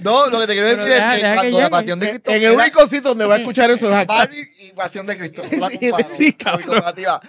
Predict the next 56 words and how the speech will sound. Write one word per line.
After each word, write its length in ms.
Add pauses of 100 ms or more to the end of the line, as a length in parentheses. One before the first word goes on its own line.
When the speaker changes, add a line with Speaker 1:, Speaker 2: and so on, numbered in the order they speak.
(120)
Speaker 1:
No, 220
lo 100
que 140
te 220
quiero 120
decir 180
es 40
que 180
me 140
la 100
sobrevendieron 680
tanto 500
y 20
tanto 1000
la 120
Pasión 220
de 80
Cristo. 240
No, 420 (320)
que 160
si 60
a 80
Cristo 280
lo, 200
le 140
dan 320
corredazo, 680
car-, 420
eh, 240
sale 180
la 100
sangre, 920
Speaker 4:
Sí, 80
sí, 100
Speaker 1:
de 60
la 100
Speaker 4:
sí. 60
Speaker 1:
carne. 280
Speaker 4:
Es 60
bien 100
Speaker 1:
Y 100
yo, 120
Speaker 4:
gore. 120
Speaker 1:
"Diablo, 280
mano, 360
es 100
una 160
cosa 200
cabrona". 480
Y 80
cuando 320
voy 140
a 100
verla, 480 (1040)
no, 160
sí. 320